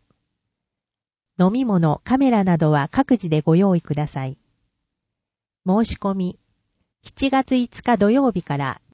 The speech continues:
二十一日月曜日祝日までに、見学会申し込みフォームで。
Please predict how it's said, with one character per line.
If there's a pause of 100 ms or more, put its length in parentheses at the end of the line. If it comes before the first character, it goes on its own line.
二
十
一
日
月
曜
日
祝
日
ま
で
に、 (540)
見
学
会
申
し
込
み
フ
ォ
ー
ム
で。